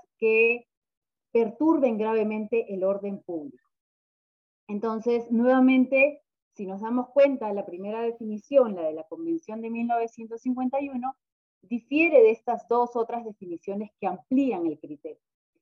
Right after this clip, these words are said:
Y a pesar de que estamos en una situación en el, en la que la interpretación puede y debería ser siempre pro persona, todavía no encontramos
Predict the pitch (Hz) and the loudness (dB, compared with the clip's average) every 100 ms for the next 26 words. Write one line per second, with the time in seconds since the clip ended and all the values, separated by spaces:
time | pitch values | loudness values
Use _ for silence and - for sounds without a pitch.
0 | 233 233 233 277 349 262 254 262 277 294 | -4 -2 0 0 0 -4 0 2 2 0
1 | 220 233 262 262 196 185 233 240 247 240 | -4 -4 -6 -6 -8 -4 -2 0 -2 -6
2 | 240 247 240 - 196 208 226 254 247 220 | -6 -6 -8 -10 -12 -10 -8 0 0 0
3 | 196 190 185 175 170 _ 226 220 220 226 | -4 -8 -14 -16 -18 _ -6 -6 -4 0
4 | 226 233 240 _ _ _ - 208 196 185 | 0 -2 -6 _ _ _ -12 -4 -2 -2
5 | 175 262 294 185 - 202 - 220 208 196 | -4 -2 -2 -2 -6 -10 -4 -4 -2 -8
6 | - 208 214 185 - 180 170 196 _ _ | -8 -10 -6 -8 -8 -12 -12 -16 _ _
7 | - 226 202 196 254 277 277 247 240 240 | -4 4 6 6 8 8 8 2 -2 -2
8 | 240 240 254 | 0 0 -2